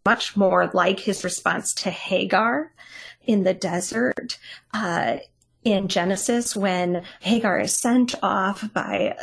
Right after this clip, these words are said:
Sarai and Abram, and, uh,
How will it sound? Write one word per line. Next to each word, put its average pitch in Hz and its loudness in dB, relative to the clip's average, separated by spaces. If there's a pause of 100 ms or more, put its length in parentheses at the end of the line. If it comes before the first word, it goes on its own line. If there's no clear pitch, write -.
Sarai 185 2
and 170 -2
Abram, 180 2
and, 170 -2 (360)
uh, 180 0